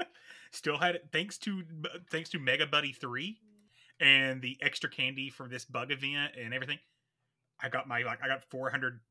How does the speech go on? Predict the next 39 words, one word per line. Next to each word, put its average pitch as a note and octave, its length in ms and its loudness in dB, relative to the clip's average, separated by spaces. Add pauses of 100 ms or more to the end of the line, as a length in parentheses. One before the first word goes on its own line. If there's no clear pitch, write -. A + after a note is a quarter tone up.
(120)
X - 220 -6
L C3 100 0
candies, B2+ 640 -4 (160)
got A#2+ 160 0
a A#2+ 40 -2
rank A#2+ 220 0 (540)
nine, B2+ 480 2
rank A#2 260 -2
twenty-one, B2 760 -6
rank, A#2+ 220 -2 (360)
you D3 140 -6
know, A2+ 60 -8 (300)
like, E3+ 140 0 (100)
four D3+ 140 -4
di-, C#3+ 120 4 (120)
four E3+ 160 4
good C#3 300 -4
rank A2+ 240 -8
ones C#3 340 -12
for A2 300 -10
Ultra B2+ 340 -8
and A#2+ 80 -10
Great A#2+ 240 -6
League. D3 280 -8 (640)
And C#3 100 6
it's C3+ 80 -2
like, A2+ 140 -2 (140)
"Why A#2+ 380 -2
am D#3+ 160 -2
I D#3+ 60 -2
gonna D#3+ 200 0
keep E3 280 -4
wasting D#3+ 360 -6
time? E3+ 340 -6
Yeah, D3+ 120 4
the D#3 80 -6
dust D3+ 320 0
is C3+ 160 -4
nice, - 720 -6